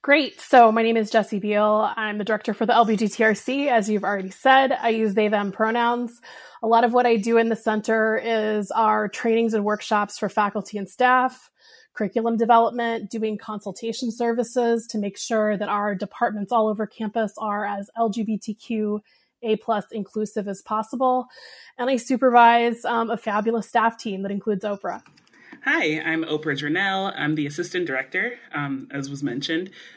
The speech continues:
Speaker 2: I use she, her, hers pronouns, and I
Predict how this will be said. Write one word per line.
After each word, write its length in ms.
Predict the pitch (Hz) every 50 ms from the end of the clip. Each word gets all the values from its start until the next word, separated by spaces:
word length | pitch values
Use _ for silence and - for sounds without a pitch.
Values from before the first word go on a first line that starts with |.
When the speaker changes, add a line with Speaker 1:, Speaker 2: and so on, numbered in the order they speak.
| -
Speaker 2:
I 60 | -
use 160 | 156 156 160 147
she, 220 | - - 185 180
her, 160 | 170 175 156
hers 280 | 151 165 151 156 160 160
pronouns, 800 | - - 214 202 214 214 220 - 226 233 240 254 269 - - _ _ - - - - _ _ -
and 600 | - 165 165 160 156 156 156 151 151 151 151 - -
I 640 | - 156 165 185 196 208 208 202 202 202 202 202 -